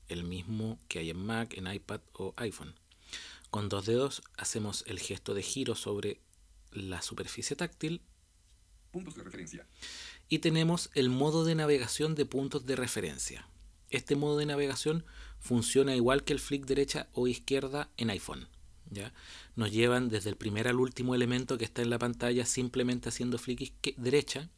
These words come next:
Speaker 1: y nos devuelven del último al primer elemento de la pantalla simplemente haciendo flick izquierda.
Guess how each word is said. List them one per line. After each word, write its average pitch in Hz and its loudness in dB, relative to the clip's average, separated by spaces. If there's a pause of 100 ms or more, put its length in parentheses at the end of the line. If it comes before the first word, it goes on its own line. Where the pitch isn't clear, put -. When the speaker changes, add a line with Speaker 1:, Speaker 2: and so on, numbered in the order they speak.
(140)
Speaker 1:
y 123 2
nos 117 4
devuelven 135 2
del 127 2
último 135 2
al 131 -4
primer 117 4
elemento 113 2
de 110 2
la 107 -2
pantalla 101 -2
simplemente 98 -6
haciendo 95 -4
flick - -2 (160)
izquierda. - -6